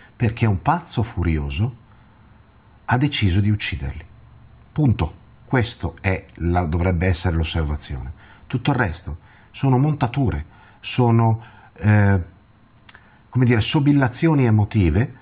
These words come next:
a cui i media ci sottopongono per guidare in modo, eh, efferato, direi, la nostra opinione, cioè l'opinione pubblica,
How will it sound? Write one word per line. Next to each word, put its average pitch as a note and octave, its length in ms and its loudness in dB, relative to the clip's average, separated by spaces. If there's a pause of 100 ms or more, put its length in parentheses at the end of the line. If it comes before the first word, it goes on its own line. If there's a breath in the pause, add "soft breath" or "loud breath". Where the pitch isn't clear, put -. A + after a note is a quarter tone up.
(360 loud breath)
a A#2 160 -2
cui B2 320 2
i C3 60 2
media A2 520 2
ci A2 200 0
sottopongono G2+ 840 -2
per D3+ 260 -2
guidare A#2 560 0 (1120)
in E2 140 0
modo, G2 500 2 (420 loud breath)
eh, E2 340 -2 (140)
efferato, G#2+ 680 0
direi, F2+ 480 -4 (400 loud breath)
la G2 140 4
nostra B2 540 -2
opinione, G2 560 0
cioè D#2 180 -4
l'opinione C#2+ 560 -2
pubblica, G#2 580 0